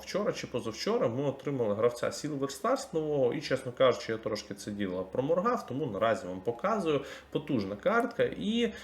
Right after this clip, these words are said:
я їх намагаюсь виконувати, коли є якийсь експірієнс. Тут експірієнсу нема, знову ж таки, на диво, хоча сезон у нас є,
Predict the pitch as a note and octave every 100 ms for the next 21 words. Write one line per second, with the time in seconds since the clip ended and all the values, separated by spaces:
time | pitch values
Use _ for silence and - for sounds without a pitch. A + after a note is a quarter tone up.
0 | - G#2 F3 A#3 G#3+ - B2 D3+ G3+ -
1 | C#3+ D3 E3+ C#3+ - C3+ B3 G#3 - -
2 | C#3+ G#3 D#3 D#3 D3+ A2 F3+ - C#3+ -
3 | - A2 F2 - - B3 G3 - G#3+ G3
4 | D3+ C3 A#2 G#2+ B2+ C#3 G#3 C4+ - -
5 | B2 B2+ - - G2+ G#2+ G2+ C3+ G3 E3+
6 | - G#2 G2 - G2 A#2 F#2 F2 - G#2
7 | A2 F#3+ G3+